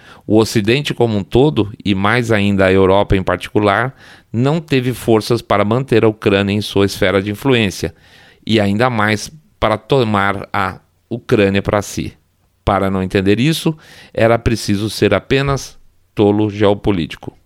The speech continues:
Mais precisamente, havia apenas uma opção: apostar no colapso ainda maior da Rússia, ou seja, da Federação Russa.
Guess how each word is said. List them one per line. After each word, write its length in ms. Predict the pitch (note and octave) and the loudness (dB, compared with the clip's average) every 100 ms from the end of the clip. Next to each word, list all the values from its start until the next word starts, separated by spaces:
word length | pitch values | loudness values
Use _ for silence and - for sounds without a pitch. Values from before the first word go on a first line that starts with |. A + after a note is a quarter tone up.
| _ _ _ _ _ _ | _ _ _ _ _ _
Mais 380 | - A2+ B2 A#2+ | -6 -2 -2 -2
precisamente, 960 | - A2 - G#2 A#2 A#2+ D#3 G3+ - - _ - _ - | 0 0 0 -2 0 0 -2 -4 -8 -14 _ -20 _ -6
havia 340 | A2 A2 B2+ | -4 0 0
apenas 380 | B2 C#3+ D#3+ D3 | 2 0 0 0
uma 100 | D#3 | -2
opção: 380 | D3+ - G2+ F2+ - _ _ _ | -2 -2 -2 -4 -18 _ _ _
apostar 600 | A2 - B2+ - G#2+ G2 | -4 0 -2 0 -2 -2
no 120 | F#2+ | -2
colapso 680 | - G2 F#2+ B2+ - - A2+ | 0 0 0 -2 -4 -2 0
ainda 280 | G#2+ G#2 G2+ | 0 0 0
maior 380 | G2+ G2 G#2+ | 2 2 2
da 100 | A#2 | 0
Rússia, 500 | G2+ F#2+ C3+ - G3 - | -2 0 0 0 -4 -2
ou 140 | G2 | -4
seja, 400 | F#2 F#2 F2 E2+ - | -2 -4 -4 -6 -8
da 160 | - F2 | -8 -6
Federação 480 | F2+ F2+ F2+ G2+ G2+ | -4 -4 -4 -2 0
Russa. 400 | G2+ F2 - | 0 -2 -6